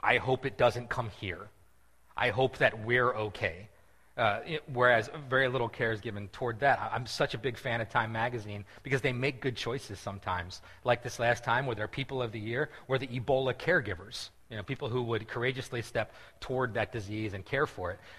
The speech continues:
Uh, if you go to West Africa, you know, and you're engaged in, in, in, at all in that kind of ministry that's happening there, um,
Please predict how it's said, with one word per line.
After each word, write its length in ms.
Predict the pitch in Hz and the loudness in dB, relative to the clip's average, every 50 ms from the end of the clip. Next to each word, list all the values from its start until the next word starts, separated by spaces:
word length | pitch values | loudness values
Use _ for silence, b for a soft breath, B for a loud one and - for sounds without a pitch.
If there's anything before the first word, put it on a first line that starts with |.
| B | B
Uh, 200 | - 120 113 113 117 | 4 4 4 4 4
if 100 | 120 120 | 0 -4
you 60 | 135 | 0
go 140 | 117 147 147 | 2 4 4
to 80 | 139 | 4
West 260 | 123 123 123 117 - - | 4 4 2 2 2 2
Africa, 540 | 110 120 127 - 127 - - 104 95 98 101 | 2 2 2 2 0 -4 -4 -6 -6 -4 -6
you 80 | 107 | -6
know, 140 | 107 107 107 | -4 -2 -2
and 160 | 117 120 113 | -2 -2 -4
you're 100 | 113 110 | -4 -4
engaged 640 | 104 104 101 92 120 113 131 143 135 117 104 - - | -4 -6 -4 -4 -2 0 0 0 -2 -4 -6 -8 -10
in, 420 | 147 143 139 - 143 120 104 101 - - - | -10 -10 -8 -6 -6 -6 -6 -8 -12 -12 -6
in, 180 | 147 123 120 117 - - | -4 -4 -4 -4 -8 -10
in, 80 | 135 135 - 123 | -10 -6 0 2
at 100 | 123 117 | 4 6
all 220 | 113 135 151 135 | 8 8 8 8
in 60 | 120 | 8
that 180 | 113 120 120 - | 4 2 0 2
kind 180 | - 123 110 | 0 0 0
of 80 | 104 95 | -2 -4
ministry 400 | 104 120 131 143 - - 135 117 | -4 -4 -4 -4 -4 -4 -4 -4
that's 160 | 110 104 - | -4 -4 -4
happening 400 | - 113 135 - - 139 117 107 | -2 -2 0 -2 -2 -4 -6 -4
there, 240 | 104 104 98 95 B B B B B B B | -4 -2 -2 -2 B B B B B B B
um, 380 | - 143 127 120 101 98 101 - | 8 10 10 10 8 6 0 -8